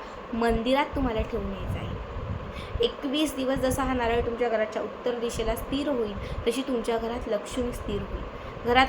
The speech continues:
पैसा येत जाईल, पैशांची आवक वाढत जाईल, पैशांच्या समस्या सुटत जातील आणि धन जे आहे ते वाढत जाईल.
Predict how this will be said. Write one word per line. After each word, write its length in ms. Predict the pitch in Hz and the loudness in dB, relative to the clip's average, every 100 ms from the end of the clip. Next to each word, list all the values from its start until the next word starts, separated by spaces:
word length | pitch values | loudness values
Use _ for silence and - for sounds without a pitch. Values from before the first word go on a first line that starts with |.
| - | 6
पैसा 240 | 247 262 | 4 4
येत 380 | 247 214 247 269 | 0 2 0 0
जाईल, 220 | 247 247 | 0 0
पैशांची 460 | 254 220 220 226 226 | 0 -4 -2 -4 -2
आवक 320 | 214 220 - | 0 -2 -2
वाढत 300 | 190 196 220 | -2 -2 2
जाईल, 160 | 247 247 | 2 2
पैशांच्या 420 | 226 214 208 220 | 0 -4 -6 -6
समस्या 400 | 220 208 - - | -6 -6 -4 -4
सुटत 360 | - - 220 | -2 0 0
जातील 240 | 247 233 196 190 - - - | 0 -2 -4 -6 -8 -6 0
आणि 120 | 214 | 0
धन 380 | 196 208 247 262 | 0 0 0 0
जे 100 | 226 | 0
आहे 140 | 196 | 0
ते 120 | 202 | -2
वाढत 360 | 220 196 185 - | -4 -4 -6 -6
जाईल. 160 | 180 | -6